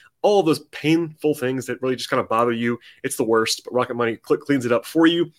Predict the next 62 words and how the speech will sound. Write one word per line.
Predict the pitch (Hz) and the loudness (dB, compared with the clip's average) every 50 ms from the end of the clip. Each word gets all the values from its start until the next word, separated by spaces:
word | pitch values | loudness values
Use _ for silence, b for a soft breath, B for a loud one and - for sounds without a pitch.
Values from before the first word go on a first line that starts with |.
| b b _ - | b b _ -4
And | 131 | -4
to | 135 - | 0 4
cancel | 220 226 180 170 | 2 2 2 0
subscription, | 160 - - 165 156 135 120 120 | -6 0 2 2 2 2 -2 -2
all | - 165 | 0 0
you | 196 | 0
have | 190 | 0
to | 165 | 0
do | 190 | 0
is | 180 185 | -2 0
press | - 202 190 - | 0 -2 -2 0
cancel. | - 214 214 180 - - - - | 0 0 0 0 -2 -8 -8 -4
Rocket | 120 110 - 156 | -4 -2 -2 0
Money | 143 147 151 151 147 147 139 | 0 2 2 0 0 -2 -4
actually | 135 135 - 139 - | -4 -4 -4 -8 -8
takes | 139 123 - | -8 -8 -4
care | - 139 135 123 | 0 0 0 0
of | - 110 | -2 -6
the | 98 104 | -6 -4
rest. | 104 135 156 165 156 - - B B B B B B - | 0 2 2 2 2 -2 -10 B B B B B B -8
Get | 127 117 | -6 -4
rid | 123 151 180 175 | 0 2 2 2
of | 170 - _ | 0 -2 _
all | - 170 190 185 139 | 0 2 2 2 0
of | 123 | 0
the | 127 | 0
unnecessary | 123 131 - - - - 147 131 120 | 0 0 -2 -4 -2 -2 0 0 -2
stuff | - - 139 143 143 - | 0 0 0 0 0 -4
and | - 117 | -12 -12
the | 110 | -12
subscriptions | - - - 151 135 - 143 135 131 - - _ _ - | -10 -4 -4 -4 -2 -2 -4 -6 -6 -8 -12 _ _ -10
and | 113 113 | -8 -6
that | 113 | -4
you're | 120 120 | -4 -4
looking | 127 123 123 120 | -4 -4 -6 -8
for | - - 131 123 120 113 b b b b b b b b _ _ | -6 -2 0 2 2 0 b b b b b b b b _ _
behind | - 117 147 139 | -2 2 2 2
the | 135 127 | 2 2
scenes | - 117 113 113 110 - - - | -2 -2 -4 -4 -4 -6 -8 -10
with | 110 - - | -10 -6 -4
Rocket | 120 120 113 - - 113 | -4 -4 -4 -6 -8 -8
Money | 117 113 113 | -6 -6 -6
today. | 110 - 95 110 113 117 113 117 | -8 -8 -6 -2 0 0 0 0
Go | - - 127 | 0 -2 0
to | 117 | 2
rocket | 131 139 135 151 | 2 0 0 0
money | 131 139 131 | -2 0 0
dot | 123 120 - | 0 0 0
com | - - 147 151 160 156 | 0 0 0 0 0 -2
slash | - - 127 123 123 151 - - 110 | -4 -4 0 0 0 0 -2 -4 -2
locked | 131 135 139 - - | -2 -2 -2 0 2
on. | 160 180 196 208 208 - | 2 2 2 0 -2 -8
Seriously, | - - - - 214 233 233 - - 262 226 | -10 -8 -2 0 2 2 2 2 2 0 -2
it | |
can | 143 - | -2 -2
save | - 160 147 | -4 -2 -2
you | 147 131 | -2 -4
hundreds | - - 214 233 240 240 175 - | -4 -2 -2 -2 -2 -2 -4 -6
of | 156 151 | -8 -6
dollars | 175 185 160 120 104 - - - | -4 -4 -4 -4 -6 -8 -10 -12
per | - - 135 | -6 -4 -2
year. | 143 147 135 - - | 0 0 0 0 -4